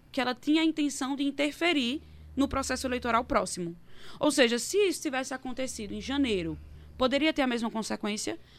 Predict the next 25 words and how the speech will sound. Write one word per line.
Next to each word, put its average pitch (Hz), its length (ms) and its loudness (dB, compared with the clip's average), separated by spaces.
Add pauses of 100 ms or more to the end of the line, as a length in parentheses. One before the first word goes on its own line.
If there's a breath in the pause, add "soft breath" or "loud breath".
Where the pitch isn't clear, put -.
A - 120 -2
jurisprudência 233 640 2
do 269 100 0
T 269 120 2
S 240 260 0
E 202 160 4
diz 247 280 0
hoje 262 220 4
que 311 100 -4
poderia 269 480 4
ter 247 120 0
a 226 100 2
mesma 233 240 -6
consequência. 247 640 -4 (420 loud breath)
Se 254 240 0
se 233 200 -2
deixasse 254 640 2
claro 240 440 6
que 302 120 0
ele 277 120 2
tinha 262 240 -2
a 226 40 -2
intenção 262 720 0 (280 loud breath)
de 226 140 0
ofender 247 720 6